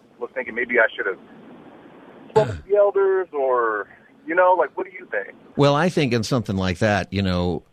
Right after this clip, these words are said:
Speaker 2: um, y-, did you tell them in private?
Speaker 1: No.
Speaker 2: You told him, like, in front of the, he, he did it in front of the whole group?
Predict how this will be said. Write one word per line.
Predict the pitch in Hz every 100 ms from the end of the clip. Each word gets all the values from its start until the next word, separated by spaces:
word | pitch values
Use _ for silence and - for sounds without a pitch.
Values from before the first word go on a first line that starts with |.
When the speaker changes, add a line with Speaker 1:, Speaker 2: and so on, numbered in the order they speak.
| -
Speaker 2:
um, | 98 92 90 87 87 92 90 _ _ _ _ - - - - - - _ -
y-, | 101 - -
did | 110 113
you | 101
tell | 90 120 110
them | 95
in | 82
private? | 110 104 113 - - _ _ _ _ _ - - _ _ _ - -
Speaker 1:
No. | 107 117 123 98 78 - - -
Speaker 2:
You | 104
told | 95 113
him, | 98
like, | 95
in | 95
front | 117 101
of |
the, | 110
he, | 131
he | 139 135
did | 156
it |
in | 92
front | 131
of | 117
the | 101
whole | 120
group? | 120 139